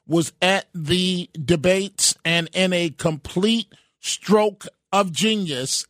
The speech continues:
as I told you at that time, Trump said, "I'm not doing any primary debates." Poof. Game over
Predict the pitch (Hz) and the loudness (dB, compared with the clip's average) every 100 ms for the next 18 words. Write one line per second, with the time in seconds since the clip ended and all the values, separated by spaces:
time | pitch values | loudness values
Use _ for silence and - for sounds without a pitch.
0 | - 170 160 170 - 190 185 143 185 196 | -2 0 0 -2 0 2 2 0 -2 0
1 | 226 - 247 240 214 254 214 190 185 190 | -2 0 -2 -2 -4 -2 -2 -4 -4 -6
2 | - _ _ _ - - 214 226 - 208 | -10 _ _ _ -8 0 0 0 -4 0
3 | 196 180 160 160 196 254 254 _ - 151 | 2 2 -2 0 2 2 0 _ -12 -4
4 | 208 208 202 202 - 180 202 196 196 156 | -2 -2 -4 -6 -6 -2 0 0 -2 -6
5 | - 180 190 185 180 175 175 175 - 156 | -4 0 0 0 -2 0 -2 -4 -8 -4
6 | 175 156 170 127 - - _ _ _ _ | -2 0 0 0 -4 -6 _ _ _ _
7 | - - 254 - - - _ _ _ _ | 0 4 4 2 -18 -20 _ _ _ _
8 | _ _ 123 117 202 254 247 233 208 143 | _ _ -12 -2 0 0 0 -2 -2 -4
9 | 131 113 | -8 -10